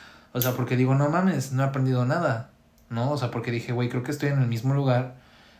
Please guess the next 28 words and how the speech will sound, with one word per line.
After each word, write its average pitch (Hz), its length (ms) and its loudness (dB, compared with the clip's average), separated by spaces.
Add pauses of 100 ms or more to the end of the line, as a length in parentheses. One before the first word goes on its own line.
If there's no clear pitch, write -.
(140)
que 120 100 -4
estaba 113 400 2
cuando 113 180 -4
estaba 113 220 0
haciendo 113 300 -4
con 139 160 2
Edgar". 123 380 2
La 117 80 2
enorme 113 280 2
diferencia 139 480 2
es 127 80 -2
que 123 100 -2
obviamente 117 380 0
Tibo 120 200 2
es 117 80 0
una 120 140 2
persona 117 300 0
mucho 165 320 2
más 123 160 4
saludable 113 420 0
que 127 120 -2
Edgar. 127 340 -4 (760)
Y 147 100 -2
por 135 180 4
eso, 131 220 4
pues, 117 140 -2
no 120 120 0
se 113 220 -6